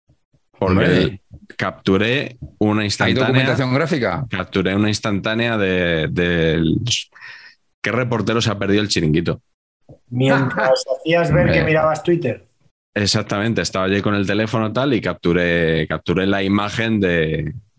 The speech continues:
Speaker 1: de Urrutia en Madrid. Oye, imagínate que luego sale la noticia de que Urrutia no sé qué, pues yo ya tenía ahí la foto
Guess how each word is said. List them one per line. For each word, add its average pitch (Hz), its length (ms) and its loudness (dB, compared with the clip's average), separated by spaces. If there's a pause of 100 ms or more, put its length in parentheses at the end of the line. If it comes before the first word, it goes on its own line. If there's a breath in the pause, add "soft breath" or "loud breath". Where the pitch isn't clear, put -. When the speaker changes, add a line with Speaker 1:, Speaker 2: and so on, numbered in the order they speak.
(160)
Speaker 1:
de 80 380 0
Urrutia 90 380 2
en 95 60 0
Madrid. 95 400 0
Oye, 101 140 2
imagínate 87 680 -2
que 90 280 -2
luego 92 200 2
sale 92 260 -2
la 87 120 0
noticia 85 580 -2
de 85 140 0
que 82 220 -2
Urrutia 85 520 0
no 82 120 -2
sé 82 160 -4
qué, 98 120 -2
pues 90 200 -2
yo 85 80 2
ya 85 100 0
tenía 90 240 -2
ahí 90 80 -2
la 85 140 -2
foto 82 360 -4